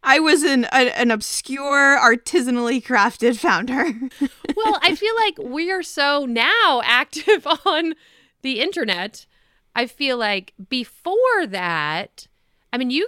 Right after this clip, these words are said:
Speaker 2: guys were running a super successful saas, like, before we started the podcast. I mean, not kind of well known in the bootstrap
Speaker 1: Yeah, I guess so.
Speaker 2: circles.
Speaker 1: Yeah, I guess we had been to MicroConf once, like, and I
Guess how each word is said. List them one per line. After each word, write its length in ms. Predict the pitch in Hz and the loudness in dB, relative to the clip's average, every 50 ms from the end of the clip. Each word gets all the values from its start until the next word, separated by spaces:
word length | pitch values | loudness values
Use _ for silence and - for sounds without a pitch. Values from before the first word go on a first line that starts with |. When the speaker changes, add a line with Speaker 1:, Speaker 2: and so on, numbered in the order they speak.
| 508 | 2
Speaker 2:
guys 400 | 427 339 302 285 269 254 240 - | 2 4 4 2 2 0 -2 -6
were 320 | 220 226 247 233 220 208 - | -8 -6 -4 -4 -4 -6 -8
running 400 | - 208 196 226 240 254 269 247 | -12 -8 -4 -4 -4 -2 -2 -4
a 40 | 202 180 | -6 -8
super 460 | - - - - 320 311 - 285 254 | -10 -10 -8 -8 -8 -6 -6 -8 -10
successful 540 | - - 220 - 254 240 247 - - 196 190 | -10 -12 -10 -6 -4 -4 -4 -4 -10 -14 -10
saas, 480 | - - 285 302 294 254 226 220 - | -6 -4 -2 0 2 2 0 0 -2
like, 220 | - 208 185 - - | -6 -8 -8 -8 -12
before 320 | 226 208 - 311 349 330 | -12 -10 -6 -6 -4 -4
we 100 | 277 254 | -4 -4
started 300 | - - 277 254 233 190 | -2 0 0 0 0 -2
the 60 | 175 | -6
podcast. 720 | - - - 294 330 233 - 160 - - - - - - - - - | -10 -8 -6 -4 -4 -4 -6 -10 -12 -12 -16 -20 -20 -20 -20 -10 -8
I 80 | 208 208 | -6 -4
mean, 260 | 220 220 202 196 185 - _ _ _ _ _ _ _ _ _ _ _ _ _ | -4 -4 -4 -6 -8 -12 _ _ _ _ _ _ _ _ _ _ _ _ _
not 400 | 233 240 285 302 320 294 - 208 | -8 -4 -2 0 0 0 0 -2
kind 220 | - 302 302 277 | -2 0 0 0
of 100 | 254 214 214 | -2 -4 -2
well 300 | 233 262 254 247 254 247 | 0 2 4 4 2 0
known 520 | 247 240 240 233 226 220 214 214 214 220 | -2 -2 0 0 0 0 0 -2 -2 -4
in 400 | 233 - - 226 220 220 214 208 | -6 -6 -6 -4 -4 -4 -4 -6
the 420 | 208 208 208 202 196 196 190 180 170 _ | -6 -8 -8 -8 -8 -8 -10 -12 -12 _
bootstrap 500 | - 220 214 - - - 202 180 175 - _ _ _ _ _ _ _ _ _ _ _ _ - | -10 -10 -10 -10 -8 -4 -4 -4 -4 -6 _ _ _ _ _ _ _ _ _ _ _ _ -2
Speaker 1:
Yeah, 80 | - 539 508 453 | 0 2 2 2
I 140 | - - 233 | 2 2 0
guess 100 | 415 403 359 | 0 -2 -2
so. 40 | - | -2
Speaker 2:
circles. 200 | 220 208 202 214 | -4 -4 -2 0
Speaker 1:
Yeah, 140 | 285 302 262 | 2 4 4
I 80 | 233 240 | 4 4
guess 180 | 247 233 - | 2 -2 -4
we 100 | 240 240 | -6 -6
had 160 | 254 269 214 - | -8 -8 -6 -6
been 160 | 226 233 226 | -4 -4 -4
to 60 | 214 | -4
MicroConf 640 | 208 190 196 196 214 202 196 208 190 185 196 202 - _ _ _ _ - | -4 -6 -8 -8 -10 -10 -10 -10 -10 -10 -10 -12 -16 _ _ _ _ -14
once, 800 | 180 180 185 190 165 147 151 175 202 220 - - - - - - _ - | -10 -8 -6 -6 -6 -6 -8 -8 -10 -10 -12 -14 -16 -18 -20 -20 _ -14
like, 340 | 196 190 185 180 180 185 | -12 -10 -10 -10 -12 -10
and 80 | - - | -8 -8
I 140 | 202 202 190 | -8 -8 -8